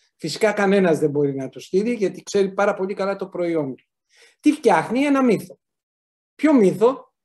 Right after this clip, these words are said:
Το μύθο ότι αυτό το κείμενο, ε,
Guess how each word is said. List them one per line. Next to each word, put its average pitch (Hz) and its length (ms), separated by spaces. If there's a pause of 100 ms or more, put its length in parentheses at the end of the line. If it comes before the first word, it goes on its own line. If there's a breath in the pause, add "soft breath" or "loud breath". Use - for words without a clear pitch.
(260 soft breath)
Το 185 120
μύθο 247 420
ότι 208 220
αυτό 190 340
το 196 140
κείμενο, 156 640 (420 soft breath)
ε, 160 460